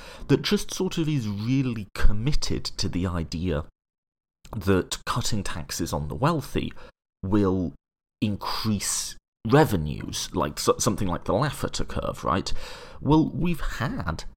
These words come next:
three decades of experience on this, both, both the Bush and the Reagan and now the Trump tax cuts, as well as a number of tax cuts on the states level, and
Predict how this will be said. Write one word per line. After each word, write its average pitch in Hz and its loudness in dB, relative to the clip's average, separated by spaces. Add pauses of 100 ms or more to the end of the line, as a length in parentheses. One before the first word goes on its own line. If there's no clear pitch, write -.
(720)
three 170 0
decades 123 2
of 80 2
experience 113 0
on 52 -4
this, - -6
both, 104 0
both 107 4
the 110 -4
Bush 95 2
and 98 -2
the 92 2
Reagan 85 2
and 82 0
now 82 2
the 78 -2
Trump - 2
tax - 2
cuts, - -2
as 85 -4
well 87 2
as 113 -2
a 98 0
number 82 0
of 82 -2
tax - -4
cuts - -4
on 73 0
the - -6
states - -2
level, 60 -2 (500)
and 196 -2